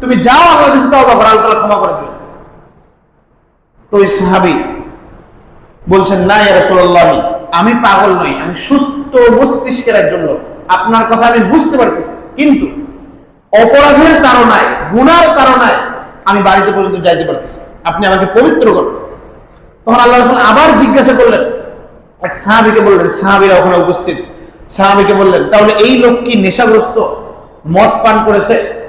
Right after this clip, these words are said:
এক সাহাবী দাঁড়িয়ে তার মুখের সামনে নাক নিয়ে গন্ধর সঙ্গে বললেন যে, "না আল্লাহ রাসূল, সে মদও পান করে, মদ পান করলে তো মানুষের মস্তিষ্ক বিক্রিয়ে, বিক্রিয়ে যায়।"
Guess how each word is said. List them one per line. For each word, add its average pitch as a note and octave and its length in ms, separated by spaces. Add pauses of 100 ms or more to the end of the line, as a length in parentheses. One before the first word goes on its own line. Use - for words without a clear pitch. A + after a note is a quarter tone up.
(160)
এক G3 180
সাহাবী F#3+ 380
দাঁড়িয়ে F3+ 640 (340)
তার F#3+ 200
মুখের A3 360
সামনে A#3 320
নাক G#3 340
নিয়ে G#3 340 (680)
গন্ধর A3 360
সঙ্গে G#3+ 260
বললেন G3 520
যে, B3 80
"না A#3+ 100
আল্লাহ G#3 260
রাসূল, G3+ 160
সে G#3 140
মদও F#3+ 340
পান G3+ 240
করে, D#3+ 140 (560)
মদ G3 140
পান G3+ 320
করলে G3+ 160
তো G3 100
মানুষের F#3+ 340 (300)
মস্তিষ্ক G#3 480
বিক্রিয়ে, G3 460
বিক্রিয়ে F#3+ 400
যায়।" - 160